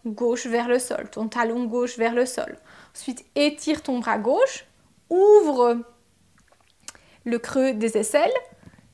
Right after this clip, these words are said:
tire vers le haut, plie le coude et amène le coude contre le bord extérieur de ton, de ton genou. Amène ta main droite vers le sol. Pousse avec ta main droite vers le bas pour allonger la taille.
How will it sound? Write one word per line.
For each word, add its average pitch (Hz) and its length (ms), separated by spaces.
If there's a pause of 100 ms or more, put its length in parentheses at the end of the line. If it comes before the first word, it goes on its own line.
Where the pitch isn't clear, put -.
(160)
tire 339 380
vers 254 220
le 262 100
haut, 226 300 (380)
plie 285 400
le 233 180
coude 415 340
et 381 80
amène 254 300
le 247 80
coude 320 420
contre 269 580
le 233 140
bord 233 300
extérieur 240 640
de 226 100
ton, 233 320 (600)
de 226 140
ton 247 200
genou. 226 340 (1400)
Amène 285 260
ta 311 120
main 214 180
droite 233 500
vers 233 220
le 220 100
sol. - 300 (560)
Pousse 440 300
avec 269 280
ta 247 120
main 247 120
droite 247 280
vers 247 180
le 240 100
bas 254 260
pour - 180 (120)
allonger 302 540
la 311 160
taille. - 380